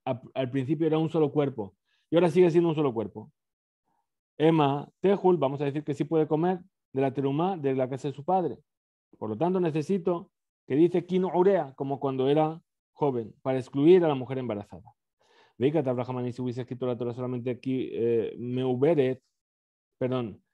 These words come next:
solamente hubiese escrito kin urea, como cuando era joven, para excluir a la meuberet, de meikara gufa, porque al principio, desde un principio que, que yo, que yo sabía de ella, que era un gu-, gufa serica, era un cuerpo vacío,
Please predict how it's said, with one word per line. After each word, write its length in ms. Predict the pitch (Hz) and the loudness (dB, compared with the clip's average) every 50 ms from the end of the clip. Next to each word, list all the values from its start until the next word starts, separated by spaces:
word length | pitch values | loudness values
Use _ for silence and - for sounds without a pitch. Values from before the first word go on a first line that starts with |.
| _ _ | _ _
solamente 300 | - 139 139 147 139 143 | -6 -4 -4 -2 -2 -2
hubiese 180 | 139 135 135 | -2 -2 -4
escrito 360 | 135 - 135 123 123 127 117 - | -6 -6 -6 -6 -6 -6 -6 -4
kin 200 | 143 143 135 135 | -4 -2 -2 -2
urea, 460 | 127 127 135 139 156 165 147 135 120 | -2 -2 0 2 4 4 4 4 4
como 220 | 131 127 127 120 | 2 -4 -6 -4
cuando 200 | 123 127 127 131 | -6 -6 -4 -4
era 120 | 131 127 127 | -4 -4 -4
joven, 480 | - - 143 131 127 123 123 123 - _ _ _ | -4 -2 -2 0 0 -2 -4 -6 -12 _ _ _
para 160 | - 123 123 123 | -6 -4 -2 -4
excluir 340 | 117 - - 131 135 123 | -4 -4 -2 -2 0 2
a 60 | 127 123 | 2 2
la 100 | 123 123 | 2 0
meuberet, 640 | 123 123 123 123 120 131 156 165 143 131 131 - _ _ _ _ _ _ _ _ _ _ _ _ _ _ _ _ _ _ _ _ _ _ _ _ _ _ _ _ _ | 0 0 -2 0 2 4 4 4 4 0 -2 -4 _ _ _ _ _ _ _ _ _ _ _ _ _ _ _ _ _ _ _ _ _ _ _ _ _ _ _ _ _
de 80 | - 135 | -6 -4
meikara 440 | 139 143 139 123 143 151 151 151 143 | -2 -2 -2 0 2 2 4 4 4
gufa, 460 | 135 131 123 113 120 117 110 110 - _ _ _ _ _ _ _ | 2 0 -2 -2 -4 -6 -8 -8 -12 _ _ _ _ _ _ _
porque 400 | - 135 123 131 139 135 135 123 | -6 -6 -2 2 2 2 2 0
al 240 | - - 127 117 117 | -2 -4 -6 -6 -4
principio, 720 | - 131 120 127 - 175 175 - 135 127 120 127 123 - | -6 -6 -2 4 6 6 6 6 4 0 0 0 -2 -6
desde 260 | 120 123 123 120 127 | -4 -2 -2 0 0
un 240 | 151 165 160 151 131 | 0 -2 -2 -4 -6
principio 500 | 123 131 135 123 - 165 151 143 143 117 | -6 -4 -4 -4 -2 -4 -2 0 -2 -2
que, 300 | 120 143 139 143 139 113 | 0 0 0 2 0 -2
que 140 | - 147 143 | -2 0 2
yo, 300 | 147 143 135 135 123 120 | 2 2 2 0 -2 -2
que 120 | 120 131 | -2 0
yo 120 | 135 135 123 | 0 0 0
sabía 300 | 117 131 120 120 117 113 | -2 -2 0 0 0 0
de 120 | 110 104 | 0 -2
ella, 300 | 98 98 98 101 113 127 - _ _ _ _ _ _ _ | -2 -4 -4 -6 -8 -10 -16 _ _ _ _ _ _ _
que 60 | - | 4
era 100 | 151 160 | 6 6
un 120 | 160 156 147 | 6 4 2
gu-, 200 | 156 170 - - - | 0 -4 -8 -8 -8
gufa 600 | 147 139 143 175 190 185 190 170 156 156 156 147 | 0 4 8 8 8 6 4 2 0 0 0 -4
serica, 560 | - - 156 151 165 190 180 - 131 113 107 | -2 2 2 4 4 4 2 2 -4 -4 -4
era 120 | 120 123 135 | -4 -4 -4
un 80 | 135 | -2
cuerpo 280 | 127 156 156 151 160 147 | 0 -2 0 0 0 0
vacío, 480 | 139 131 117 - 190 190 131 - - | 0 0 0 2 2 2 0 0 -6